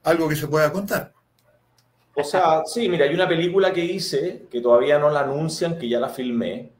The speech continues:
Speaker 2: que también tiene sus cosas de artes marciales, un personaje entretenido, eh, seguro en algún momento la van a anunciar. Y más que nada ahora estoy en un proceso de castings de pro-, de, de, de proyectos bien buenos,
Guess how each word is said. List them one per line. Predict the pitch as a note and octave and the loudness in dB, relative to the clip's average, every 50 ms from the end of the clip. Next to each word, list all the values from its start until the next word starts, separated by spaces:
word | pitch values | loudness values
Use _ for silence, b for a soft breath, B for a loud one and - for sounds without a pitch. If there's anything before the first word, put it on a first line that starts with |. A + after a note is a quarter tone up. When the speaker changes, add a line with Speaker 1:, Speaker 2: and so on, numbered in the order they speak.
| _ _ _ _ | _ _ _ _
Speaker 2:
que | G#2 G#2 G2+ G2 F#2+ G2 F#2+ F#2+ F#2+ F#2 F#2 F2+ | -8 -4 -4 -2 -2 -4 -4 -4 -4 -6 -6 -6
también | F#2+ F#2+ G2 G#2+ A2 A2+ | -8 -8 -6 -8 -8 -6
tiene | - A#2+ A#2+ A#2+ A#2+ A#2+ A#2+ A#2+ A#2 A#2 A2+ | -4 -2 0 0 0 -2 -2 -2 -2 -4 -4
sus | - - - - | -6 -12 -18 -6
cosas | - B2 - - A2+ | -6 -6 -4 -4 -4
de | A2+ | -4
artes | A2+ - - A#2+ | -4 -4 -2 -2
marciales, | A2+ A2 G#2 - - - C#3 C#3+ C3+ B2+ B2 | -2 -2 -2 -4 -4 -2 0 2 2 4 4
un | B2 A#2 A#2 | 2 2 0
personaje | A#2 A2 - - A#2 A#2 A#2 A#2 B2 | -4 -6 -4 -2 -2 -2 -2 -4 -8
entretenido, | A#2 A#2 A2+ A2 G2+ G#2+ A2+ B2+ C#3+ C#3+ C3+ C#3+ D3+ - - _ _ _ _ _ _ _ _ _ _ _ _ _ _ | -8 -4 -4 -2 -2 -2 -4 -4 -6 -6 -6 -6 -6 -8 -12 _ _ _ _ _ _ _ _ _ _ _ _ _ _
eh, | - - A2 G#2+ G#2+ G#2+ G#2 G#2 G#2 G2+ G2+ G2+ G2+ G2+ G2 G2+ G2+ - - | -6 -4 0 0 2 2 2 2 0 0 0 -2 0 0 -2 -2 -4 -6 -12
seguro | _ - - - G2 F#2+ F#2+ A#2 A#2+ A#2 A#2 | _ -18 -10 -8 -8 -6 -6 -6 -4 -4 -2
en | G#2 | -4
algún | G2 G2+ A2+ | -4 -4 -4
momento | A2+ A2 A2 A2+ A2+ A#2 A#2 | -4 -2 -2 -4 -4 -4 -2
la | A2 G#2+ | 0 0
van | G#2+ A2 | 2 2
a | A2+ | 0
anunciar. | A2 A2+ A2 A2+ A2 - - G#2 F#2+ G2 - - _ _ _ _ _ _ _ _ | -2 -2 -4 -6 -8 -6 -4 -2 -2 -2 -4 -8 _ _ _ _ _ _ _ _
Y | A2+ A2+ A2+ A2+ A#2 A#2 A#2 A2+ | -10 -8 -6 -6 -4 -4 -4 -4
más | A2+ A#2+ A#2 A#2 | -4 -4 -6 -6
que | - E3 | -8 -6
nada | E3 F3 F3+ | -4 -2 -2
ahora | F#3 F3 | -2 -4
estoy | E3+ - F3 | -4 -2 -2
en | F3 F3 | -2 -2
un | E3 | -2
proceso | E3+ C#3+ - D3 - - F3+ | -4 -6 -6 -6 -4 -4 -2
de | D#3 B2+ - | -2 -2 0
castings | - A#2+ - - - - D3 D#3 D#3+ D#3 D#3 - | 0 -2 -2 -2 -8 -10 -10 -10 -10 -10 -12 -6
de | A2 A#2 A#2 | -6 -4 -4
pro-, | A#2 A2 G#2+ - F#2+ | -2 -4 -4 -4 -4
de, | G2 G#2 | -4 -2
de, | G#2 G#2 G#2 G2+ G2+ G2 G2 F#2+ F#2 F#2+ F#2 | 0 0 0 -2 -2 -4 -4 -4 -6 -8 -8
de | - G2 F#2+ | -8 -8 -6
proyectos | G2 G2 G2 A2 - - - - - | -4 -6 -6 -8 -10 -14 -20 -20 -10
bien | E2+ G2+ A#2 B2+ A#2 | -8 -8 -8 -6 -4
buenos, | A2 G#2 F2+ E2 D#2+ | -4 -4 -4 -4 -8